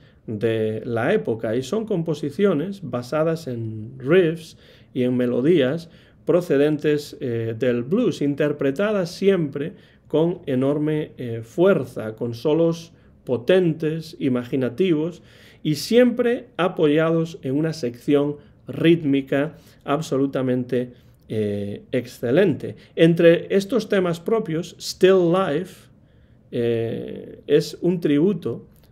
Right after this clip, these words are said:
de, eh, Malcolm Cecil a, eh, Miles Davis, con quien, eh,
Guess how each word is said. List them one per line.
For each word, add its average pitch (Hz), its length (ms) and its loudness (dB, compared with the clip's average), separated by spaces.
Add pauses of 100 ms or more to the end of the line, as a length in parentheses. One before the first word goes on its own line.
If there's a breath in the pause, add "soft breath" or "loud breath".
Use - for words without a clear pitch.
(160)
de, 127 420 0 (500 loud breath)
eh, 117 260 -2
Malcolm 131 400 -2
Cecil 160 520 -2 (680 soft breath)
a, 160 360 2 (100)
eh, 120 400 0
Miles 135 440 -2
Davis, 190 440 -2
con 139 420 -4 (240)
quien, 127 560 -2
eh, 110 460 -8